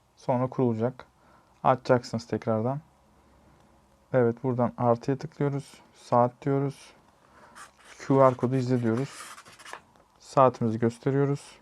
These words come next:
Hızlıca okuyor. Çok hızlı okuyor gerçekten.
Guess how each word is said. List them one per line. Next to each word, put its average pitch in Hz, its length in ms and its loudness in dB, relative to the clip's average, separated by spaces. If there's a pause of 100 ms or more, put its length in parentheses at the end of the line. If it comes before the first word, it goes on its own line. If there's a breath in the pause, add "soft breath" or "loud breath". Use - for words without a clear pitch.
(380)
Hızlıca 120 380 4
okuyor. 127 540 0
Çok - 220 -8
hızlı 107 200 -2
okuyor 104 260 -6
gerçekten. 107 520 -6